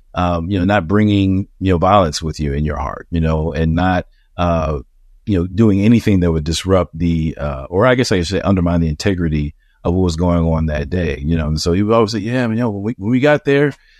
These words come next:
you know, we, we marched down the road, and, and as soon as it was over, everybody went straight out. Nobody stayed around and watched it. Like, we, we got out of there immediately because we didn't wanna do anything,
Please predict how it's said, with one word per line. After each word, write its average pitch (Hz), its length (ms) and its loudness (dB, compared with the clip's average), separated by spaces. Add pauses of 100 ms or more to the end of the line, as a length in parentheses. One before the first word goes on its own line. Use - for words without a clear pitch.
(140)
you 104 100 -2
know, 95 80 2
we, 90 100 -2
we 85 120 -4
marched 123 300 0
down 135 160 0
the 127 60 0
road, 143 420 0
and, 90 180 -2
and 87 280 -6
as 80 100 -8
soon 135 120 0
as 135 100 0
it 143 40 0
was 135 120 -2
over, 151 200 4
everybody 139 420 0
went 131 200 -2
straight 143 320 2
out. 90 160 0
Nobody 120 280 0
stayed 123 280 0
around 127 260 2
and 120 80 2
watched 123 220 2
it. 85 80 -4
Like, 85 140 -4
we, 104 180 -6
we 98 120 -8
got 113 200 2
out 120 100 4
of 120 60 0
there 120 160 0
immediately 104 460 2
because 85 220 -16
we 104 80 -6
didn't 113 200 0
wanna 110 180 2
do 104 160 -2
anything, 101 560 0